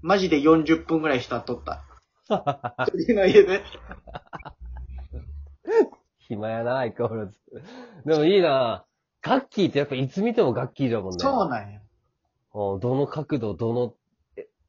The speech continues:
Speaker 2: あの役とか全部もうガッキーだもんね。
Speaker 1: そう。これえげつないな。で、ちょっとせ-、エロさもあるじゃん、長澤まさみは。
Speaker 2: あるある。大人の色気よね、あれが。
Speaker 1: そ-、あの二人にちょっと取り合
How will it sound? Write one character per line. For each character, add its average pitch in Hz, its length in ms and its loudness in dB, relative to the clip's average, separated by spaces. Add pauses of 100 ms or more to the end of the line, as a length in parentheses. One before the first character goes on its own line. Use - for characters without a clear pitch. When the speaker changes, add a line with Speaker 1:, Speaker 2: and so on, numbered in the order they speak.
(100)
Speaker 2:
あ 104 120 -14
の 104 100 -8
役 110 320 -8
と 101 140 -10
か 101 120 -10
全 151 320 -2
部 123 120 -4
も 101 120 -6
う 98 40 -6
ガ 107 160 -10
ッ - 60 -20
キ 127 120 -10
ー 95 60 -10
だ 85 100 -12
も 80 100 -18
ん 82 60 -20
ね。 80 140 -20 (220)
Speaker 1:
そ 110 440 -12
う。 - 160 -20
こ - 220 -18
れ 127 160 -10
え 127 40 -10
げ 156 160 -10
つ - 180 -10
な 175 220 0
い 143 60 -4
な。 123 320 -4
で、 175 140 0
ち 202 100 -4
ょ - 40 0
っ - 20 -14
と 160 120 -4
せ-、 - 240 -12 (160)
エ 170 100 0
ロ 156 120 4
さ 127 120 -4
も 117 120 -4
あ 120 40 -4
る 117 60 -8
じ 113 60 -10
ゃ 107 40 -10
ん、 107 40 -10
長 110 180 -8
澤 107 200 -10
ま 104 120 -10
さ 107 120 -12
み 110 140 -14
は。 - 300 -10 (340)
Speaker 2:
あ 98 180 -6
る 101 140 -4
あ 95 80 -6
る。 85 260 -12 (200)
大 113 100 -8
人 123 280 -2
の 123 80 -2
色 113 240 -2
気 - 80 -4
よ 95 140 -2
ね、 82 100 -10
あ 82 120 -8
れ 82 120 -10
が。 80 240 -14
Speaker 1:
そ-、 - 240 -14
あ 185 100 8
の 233 160 6
二 233 260 6
人 247 120 2
に 196 100 2
ち 175 60 -6
ょ 196 40 2
っ - 40 0
と 160 80 4
取 180 300 4
り 190 100 6
合 - 100 -2